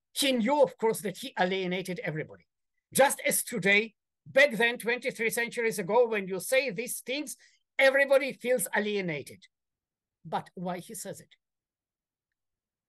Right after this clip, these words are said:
Because his rhetoric is not against morality as such. His rhetoric is against moralizing discourse.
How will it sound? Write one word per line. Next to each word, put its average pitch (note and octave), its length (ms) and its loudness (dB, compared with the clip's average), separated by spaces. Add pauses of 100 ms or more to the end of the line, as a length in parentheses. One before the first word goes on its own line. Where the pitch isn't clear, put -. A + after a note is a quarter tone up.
(160)
Because F#3 520 -10
his - 500 -14 (300)
rhetoric E3+ 580 -8 (800)
is F#3 260 -10
not G3+ 380 -6
against D#3 680 -8
morality D3+ 840 -6
as - 120 -12
such. - 560 -14 (1300)
His G3+ 240 -8
rhetoric D3+ 500 -8 (500)
is E3+ 240 -8
against E3 500 -4 (160)
moralizing D#3+ 800 0
discourse. - 720 -16